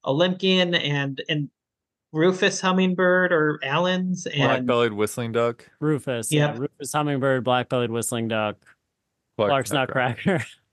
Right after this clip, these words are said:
Speaker 1: Yeah.
Speaker 3: Yeah, it
Speaker 1: Yeah,
Speaker 3: was
Speaker 1: none
Speaker 3: cool.
Speaker 1: of those stuck around until I came back. That's
Speaker 2: Brutal.
Speaker 1: okay.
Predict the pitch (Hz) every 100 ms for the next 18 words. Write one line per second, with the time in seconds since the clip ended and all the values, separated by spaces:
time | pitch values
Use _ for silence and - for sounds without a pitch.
0 | _ _ _ _ _ _ _ _ _ _
1 | _ _ _ - 135 127 - _ _ _
2 | _ _ _ _ _ _ _ _ _ _
3 | _ _ _ _ _ 139 139 127 - 175
4 | 170 156 151 143 151 135 117 127 131 131
5 | 123 123 117 120 120 113 117 117 - _
6 | _ - _ _ - - _ _ _ 117
7 | 95 90